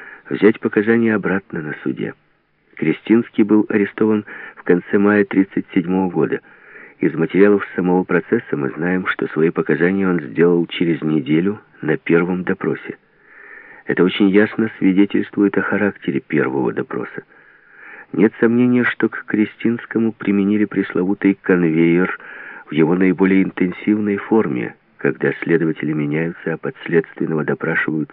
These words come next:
сутки за сутками, без перерывов, не давая спать. Как раз к тому времени стал давать показания Бухарин, и, возможно, возникло намерение устроить следующий крупный процесс как можно скорее, почти с таким же кратким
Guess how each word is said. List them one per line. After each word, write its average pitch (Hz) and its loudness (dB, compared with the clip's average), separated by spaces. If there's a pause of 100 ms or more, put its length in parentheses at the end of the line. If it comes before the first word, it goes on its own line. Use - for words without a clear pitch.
(100)
сутки - -8
за 76 -2 (100)
сутками, - -6
без 71 -6 (220)
перерывов, 80 -4
не 73 -6
давая 73 -4
спать. 87 -10 (1120)
Как - 0
раз 98 4
к - -10
тому 101 6
времени 104 2 (640)
стал 101 4
давать 98 2
показания 95 2
Бухарин, 90 0
и, 85 -6
возможно, 90 -2
возникло 95 -2
намерение 90 -2
устроить 87 0
следующий 80 0
крупный 85 -6
процесс - -4
как - -4
можно 80 -4
скорее, 80 -4 (380)
почти - -4
с - -12
таким 85 -4
же 85 -2
кратким 80 -4